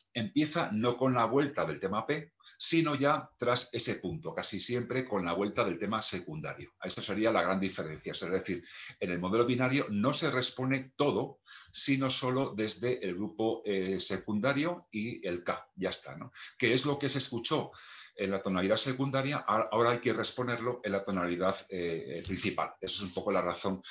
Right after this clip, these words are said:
de esa resposición. Bien, el tipo tres, sin comentarios, la ternaria, la clásica, es el modelo clásico de sonata, el modelo que todos nos venden como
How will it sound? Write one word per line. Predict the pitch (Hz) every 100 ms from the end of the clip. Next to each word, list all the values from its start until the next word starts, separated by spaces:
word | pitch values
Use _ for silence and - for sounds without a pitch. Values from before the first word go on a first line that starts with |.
| - -
de | 90 95
esa | - 95
resposición. | 98 - 92 90 71 71 - _
Bien, | 87 78 - - - - - - -
el | 123
tipo | 127 135 123
tres, | 135 165 - - 92
sin | - 95
comentarios, | 95 90 101 104 123 127 -
la | 95 90
ternaria, | 85 85 92 87 98 120 -
la | 85 73
clásica, | 87 - - 85
es | -
el | 87
modelo | 87 90 95 87
clásico | 104 - 110 107
de | 98
sonata, | - 92 117 117
el | 104 95
modelo | 98 131 143
que | 139
todos | - 113 127 120
nos | 98 95
venden | 113 127 123
como | 120 120 131